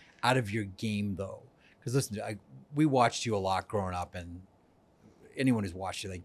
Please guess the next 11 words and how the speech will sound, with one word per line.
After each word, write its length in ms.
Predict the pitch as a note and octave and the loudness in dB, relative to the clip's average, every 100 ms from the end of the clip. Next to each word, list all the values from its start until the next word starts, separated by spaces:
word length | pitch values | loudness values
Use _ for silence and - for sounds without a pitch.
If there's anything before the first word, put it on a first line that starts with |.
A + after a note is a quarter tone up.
| - | -2
elite, 340 | A#2+ A#2 G#2+ A2 | 0 0 0 -2
elite 340 | G2+ G2 F#2 | -2 -2 -6
player, 460 | - F#2 F#2 F#2 G#2 | -8 -8 -8 -14 -8
like, 160 | G2+ F#2+ _ | -8 -8 _
great 240 | - A#2+ F2+ | 0 0 0
hands, 300 | G2+ F#2+ E2 | -4 -4 -6
vision, 280 | G2 F2+ | -6 -6
all 220 | F2+ F2 F2+ | -6 -6 -8
of 140 | F2 | -12
it. 120 | - _ - _ | -18 _ -20 _
But 160 | C3 | 0